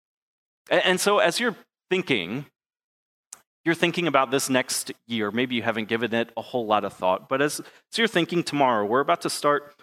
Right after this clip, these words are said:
start a new year. A-, and I would encourage you, just as Jenny has encouraged me over the years, to think about, it, it is, it is, let it be. Let it be a, a turning of the page, a,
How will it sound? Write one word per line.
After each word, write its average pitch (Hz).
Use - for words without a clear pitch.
start 185
a 143
new 135
year. 104
A-, 170
and 185
I 247
would 294
encourage 139
you, 123
just 139
as 123
Jenny 139
has 113
encouraged 117
me 120
over 107
the 101
years, 101
to 123
think 185
about, 190
it, 160
it 175
is, 185
it 185
is, 151
let 160
it 233
be. 123
Let 196
it 202
be 160
a, 107
a 120
turning 190
of 180
the 156
page, 95
a, 123